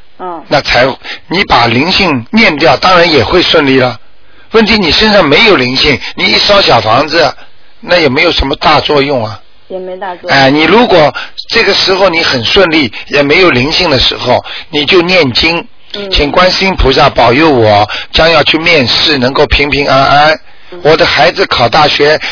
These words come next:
Speaker 2: 能够让他平平安安。
Speaker 1: 那这个情况是一般念准提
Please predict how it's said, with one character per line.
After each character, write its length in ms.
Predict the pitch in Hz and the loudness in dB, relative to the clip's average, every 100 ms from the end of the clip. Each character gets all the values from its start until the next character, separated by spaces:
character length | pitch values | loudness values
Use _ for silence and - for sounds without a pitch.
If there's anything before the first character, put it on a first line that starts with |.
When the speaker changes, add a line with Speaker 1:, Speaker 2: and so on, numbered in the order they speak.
| - | -6
Speaker 2:
能 120 | 151 | -4
够 60 | 156 | 0
让 180 | 160 147 | 0 0
他 80 | 147 | 0
平 220 | - 156 | -2 -4
平 160 | 156 160 | -4 0
安 180 | 156 160 | 0 2
安。 320 | 165 180 175 - - - | 2 2 0 -8 -20 -14
Speaker 1:
那 120 | 269 320 | -2 -2
这 180 | 330 226 | 0 -4
个 80 | - | -4
情 100 | 226 | -4
况 180 | 208 254 | -4 -4
是 80 | 247 | -10
一 100 | 254 | -10
般 180 | 233 | -8
念 220 | 254 269 233 | -8 -8 -10
准 160 | 180 | -12
提 100 | 185 | -12